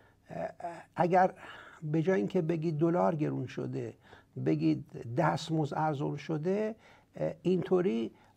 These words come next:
آینده رو بهتر می‌خوا-، می‌تونید پیش بینی کنید. یه وقته که مثلاً می‌خواید که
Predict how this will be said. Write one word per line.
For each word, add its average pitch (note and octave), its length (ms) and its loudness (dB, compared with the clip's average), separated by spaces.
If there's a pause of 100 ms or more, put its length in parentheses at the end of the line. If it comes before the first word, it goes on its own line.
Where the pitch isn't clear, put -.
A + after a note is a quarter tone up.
آینده F3+ 540 4
رو A3 120 2
بهتر E3+ 500 4
می‌خوا-، - 300 -10
می‌تونید A#2 360 -6
پیش - 220 -8
بینی C3 180 -6
کنید. F3 220 -12 (280)
یه A#3+ 80 0
وقته A#3 320 4
که A3+ 320 2 (240)
مثلاً F#3+ 360 2
می‌خواید F#3+ 460 0
که - 300 -4